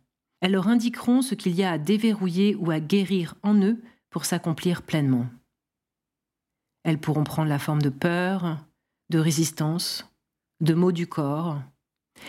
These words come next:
mais dans tous les cas, ils devront les regarder en face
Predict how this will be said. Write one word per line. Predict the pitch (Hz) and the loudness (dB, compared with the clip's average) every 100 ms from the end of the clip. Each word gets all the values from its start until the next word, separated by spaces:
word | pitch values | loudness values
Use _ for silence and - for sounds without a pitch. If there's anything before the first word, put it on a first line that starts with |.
| - | 0
mais | 185 | 2
dans | 196 202 | 2 0
tous | 262 | 4
les | 247 247 | 2 2
cas, | 226 214 233 - | -2 -2 -2 -2
ils | 185 | 0
devront | 190 165 196 | 0 0 2
les | 202 | 2
regarder | 170 175 170 165 | 2 -2 -2 0
en | 156 | -2
face | 151 - 170 208 - | -4 -4 -4 -4 -10